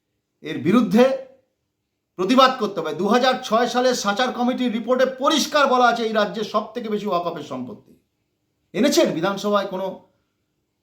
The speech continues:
প্রস্তাব, বিল বা সুপ্রিম কোর্টে গেছেন একদিনের জন্য, এক ঘন্টার জন্য? উত্তর না।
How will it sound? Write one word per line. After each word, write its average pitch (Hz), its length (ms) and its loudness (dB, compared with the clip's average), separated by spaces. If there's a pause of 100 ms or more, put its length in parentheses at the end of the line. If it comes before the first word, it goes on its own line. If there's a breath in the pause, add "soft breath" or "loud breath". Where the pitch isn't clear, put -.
প্রস্তাব, 175 600 0 (360)
বিল 269 480 2 (1200)
বা 180 80 0
সুপ্রিম 233 360 0
কোর্টে 285 180 4
গেছেন 247 360 4
একদিনের 214 440 0
জন্য, 277 220 0
এক 214 260 -2
ঘন্টার 262 360 4
জন্য? 294 160 0
উত্তর 269 440 2
না। 226 480 4